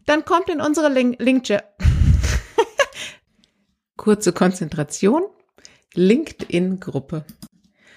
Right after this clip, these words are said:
Und in der nächsten Folge hole ich für euch aus Los Angeles Sophie Seyfried zu Femture. Sie ist Mitgründerin von Equality Media,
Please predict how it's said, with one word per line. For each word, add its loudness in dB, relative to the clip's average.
Und 0
in 0
der 0
nächsten 0
Folge -4
hole 2
ich -6
für -2
euch -6
aus 0
Los 0
Angeles -2
Sophie 0
Seyfried -2
zu -10
Femture. -6
Sie 0
ist -2
Mitgründerin -2
von -4
Equality 0
Media, -8